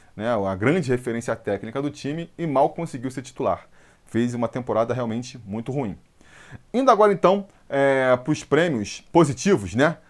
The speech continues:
A gente começa com uma categoria que estreou no ano passado, e eu achei bem bacana, que é a categoria Melhor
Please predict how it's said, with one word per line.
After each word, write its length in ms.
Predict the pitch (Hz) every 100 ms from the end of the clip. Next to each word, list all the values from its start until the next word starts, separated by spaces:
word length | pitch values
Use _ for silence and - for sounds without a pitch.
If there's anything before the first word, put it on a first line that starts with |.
| _
A 80 | -
gente 200 | 127 139
começa 480 | - 127 151 170 160 - _
com 100 | -
uma 80 | 156
categoria 520 | 156 151 151 139 156
que 100 | 165
estreou 460 | 170 - 180 147 185
no 80 | 151
ano 120 | 139
passado, 560 | 127 120 123 139 151 156 _ _ -
e 240 | 107 110
eu 80 | 117
achei 220 | 110 135
bem 100 | 123
bacana, 460 | 120 110 117 139 139
que 240 | - 117
é 40 | 113
a 20 |
categoria 580 | 117 - 110 110 131 117
Melhor 760 | 123 143 131 117 165 170 -